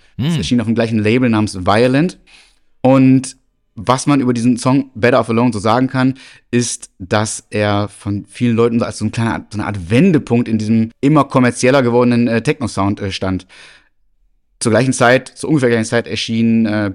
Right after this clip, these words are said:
Speaker 1: Blue Dabba Dee von Eiffel sixty-five, was ja
Speaker 2: Mhm.
Speaker 1: auch, äh, auf, äh, seine Art und Weise ein riesiger Hit wurde. Und dieser Song hat auch, <laughs> wie viele andere,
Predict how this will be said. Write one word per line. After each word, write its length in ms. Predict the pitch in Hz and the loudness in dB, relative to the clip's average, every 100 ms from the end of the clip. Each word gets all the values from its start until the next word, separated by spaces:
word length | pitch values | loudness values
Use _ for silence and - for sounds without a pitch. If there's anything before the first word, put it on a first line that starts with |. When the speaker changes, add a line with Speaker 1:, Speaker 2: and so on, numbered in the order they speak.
| - | -4
Speaker 1:
Blue 340 | 131 156 180 | 0 0 0
Dabba 260 | 127 110 110 | -2 -2 0
Dee 140 | 123 | -2
von 160 | 123 113 | -4 -6
Eiffel 200 | 113 110 | -6 -8
sixty-five, 580 | - - 113 131 175 | -14 -12 0 2 2
was 160 | 113 104 | 0 -4
ja 120 | 104 | -4
Speaker 2:
Mhm. 40 | 87 | -2
Speaker 1:
auch, 240 | 120 - | -4 -2
äh, 220 | 117 113 | -2 -2
auf, 340 | - 107 - - | -2 -8 -10 -10
äh, 220 | 104 101 104 _ 143 | -8 -6 -8 _ -10
seine 200 | 110 110 | -2 0
Art 120 | 104 | 0
und 80 | 107 | -2
Weise 240 | 110 104 98 | -2 -2 -4
ein 160 | 101 | -8
riesiger 440 | 101 117 147 143 131 | -8 -4 -2 0 0
Hit 140 | 139 | -2
wurde. 320 | 139 156 190 _ - - _ _ _ - | -2 -4 -4 _ -20 -20 _ _ _ -2
Und 560 | 131 131 131 131 131 - | 2 4 6 4 0 -6
dieser 400 | 123 120 110 - _ | 0 0 0 -6 _
Song 480 | - - 123 135 151 147 _ - | -10 -4 0 2 0 -4 _ -4
hat 300 | 117 127 - _ _ _ _ _ _ _ _ | -2 -2 -6 _ _ _ _ _ _ _ _
auch, 400 | 110 147 190 - 110 | 0 2 2 -2 -14
<laughs> 80 | - | -6
wie 320 | 123 127 196 | -4 0 0
viele 260 | - 139 120 | 2 4 4
andere, 480 | 123 123 113 110 | 4 4 2 -2